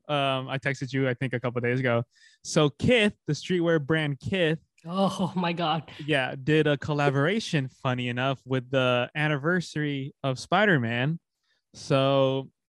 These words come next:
Speaker 1: they, so recently, a couple days ago, or no,
Speaker 2: Big,
Speaker 1: yesterday.
Speaker 2: big sixty, by the way. It's
Speaker 1: It was the
Speaker 2: it's
Speaker 1: six-, it was
Speaker 2: Spider-Man's sixtieth
Speaker 1: okay.
Speaker 2: anniversary.
Speaker 1: Okay, I di-, I didn't want to botch the number, and I was like, "Sixty?" But he's been
Speaker 2: You're
Speaker 1: around
Speaker 2: good.
Speaker 1: for so much. I was like, "Wait."
Speaker 2: Yeah,
Speaker 1: Uh,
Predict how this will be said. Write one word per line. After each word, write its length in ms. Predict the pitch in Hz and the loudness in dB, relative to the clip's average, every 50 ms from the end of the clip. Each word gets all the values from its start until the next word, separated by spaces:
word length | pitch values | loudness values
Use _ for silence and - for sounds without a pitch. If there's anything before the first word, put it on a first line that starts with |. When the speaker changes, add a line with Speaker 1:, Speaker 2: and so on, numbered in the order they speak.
| _ - | _ -10
Speaker 1:
they, 600 | 143 139 139 147 156 156 156 156 151 147 147 147 143 143 143 - _ _ _ _ - - - | -4 0 0 2 2 4 4 2 2 2 0 -2 -4 -8 -12 -16 _ _ _ _ -18 -18 -12
so 160 | - - 143 | -4 -2 0
recently, 580 | 139 156 175 170 - 190 165 160 165 165 160 151 | 0 0 -2 -2 -2 -4 -2 -2 -2 -2 -2 -2
a 40 | 135 | -2
couple 220 | - 147 139 143 | -4 -4 -4 -2
days 220 | 139 143 143 131 | -2 -2 -4 -4
ago, 440 | 131 135 135 131 127 127 127 131 131 _ - - | -4 -4 -4 -4 -4 -4 -6 -8 -12 _ 0 2
or 120 | 143 143 | 4 4
no, 120 | 156 165 | 6 6
Speaker 2:
Big, 160 | 156 170 196 277 | 6 6 6 6
Speaker 1:
yesterday. 320 | 285 254 139 123 123 120 - - | 4 4 4 2 0 -2 -2 2
Speaker 2:
big 240 | - 277 - 233 233 | 2 2 2 0 -2
sixty, 420 | - - 262 247 - - - 196 | 0 0 0 0 -2 0 0 2
by 140 | 165 175 175 | 4 4 2
the 80 | 156 156 | 2 0
way. 180 | 151 - - | -4 -4 -4
It's 280 | - - - - - - | -6 -4 -4 0 4 6
Speaker 1:
It 40 | 185 | 6
was 120 | 190 - | 6 6
the 60 | 170 | 6
Speaker 2:
it's 40 | 196 | 4
Speaker 1:
six-, 120 | 254 240 170 | 4 2 4
it 40 | - | 6
was 40 | - 240 | 6 6
Speaker 2:
Spider-Man's 200 | 233 208 202 - | 6 6 2 2
sixtieth 480 | - - - 294 - - - 165 - - | -2 0 2 2 2 4 4 2 2 2
Speaker 1:
okay. 80 | - | 0
Speaker 2:
anniversary. 440 | 226 220 220 190 190 190 - - 180 | 0 0 0 0 -2 -4 -2 -2 -2
Speaker 1:
Okay, 180 | 175 - 151 123 | 0 0 0 2
I 120 | 127 151 | 2 2
di-, 80 | 165 175 | 2 2
I 120 | 151 160 | 2 2
didn't 140 | 170 170 160 | 2 4 4
want 140 | 160 151 143 | 4 2 0
to 40 | |
botch 300 | 131 123 135 131 135 - | 0 0 0 0 0 -2
the 100 | - 139 | -6 -6
number, 240 | 127 127 131 135 127 | -6 -4 -4 -4 -4
and 60 | 123 | -4
I 60 | 123 127 | -4 -4
was 100 | 117 117 | -6 -8
like, 100 | 110 104 | -10 -8
"Sixty?" 320 | - 170 208 - - 120 | -4 -4 -4 -4 -6 -10
But 140 | 110 120 123 | -8 -6 -8
he's 80 | 120 | -6
been 140 | 117 131 190 | -4 0 0
Speaker 2:
You're 80 | 196 170 | 0 2
Speaker 1:
around 100 | 180 190 180 | 2 2 2
Speaker 2:
good. 60 | 165 | 0
Speaker 1:
for 120 | 165 139 127 | -2 -4 -6
so 200 | - - 165 156 | -4 -4 -4 -2
much. 220 | 151 151 143 - - | -2 -4 -6 -8 -6
I 80 | 151 | -6
was 100 | 147 147 | -4 -2
like, 100 | 175 151 | 0 4
"Wait." 60 | 220 226 | 4 6
Speaker 2:
Yeah, 260 | 208 190 185 180 180 | 6 6 4 2 -2
Speaker 1:
Uh, 40 | - | -6